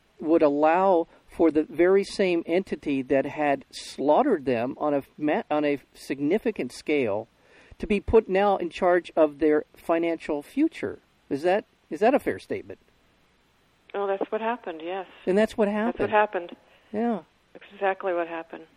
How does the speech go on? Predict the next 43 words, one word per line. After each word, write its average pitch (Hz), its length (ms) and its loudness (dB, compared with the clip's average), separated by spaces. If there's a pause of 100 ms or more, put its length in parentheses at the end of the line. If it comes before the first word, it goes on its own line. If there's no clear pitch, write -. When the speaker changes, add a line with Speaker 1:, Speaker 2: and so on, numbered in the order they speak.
(140)
Speaker 1:
So, 233 280 8
okay, 233 220 6
so, 180 460 4
so 185 280 4
that 226 220 6
is 254 140 0
happening. 165 440 0
So 151 320 2 (300)
the, 175 180 6
these, 165 420 2 (220)
as 160 180 2
we 165 120 -2
know, 170 440 2
you 156 100 0
know, 135 220 0
much 151 420 -2
of, 151 320 2 (360)
uh, 143 140 0
Native 165 280 0
American 151 500 -2
land 156 460 0
is 135 300 -4
in, 123 240 -2 (500)
uh, 127 240 0
is 139 220 -4
sort 156 160 2
of 143 80 2
in 139 80 0
the 113 80 -2
plains 180 800 0
and 131 100 -2
areas 156 380 0
not 147 200 0
near, 135 520 -2
uh, 131 40 -2
sort 143 220 -2
of 127 140 -2 (200)
not 156 300 0
developed. 175 680 2
There's 123 240 -6 (180)
hardly 143 320 0
any 127 200 -4
infrastructure, 165 840 -4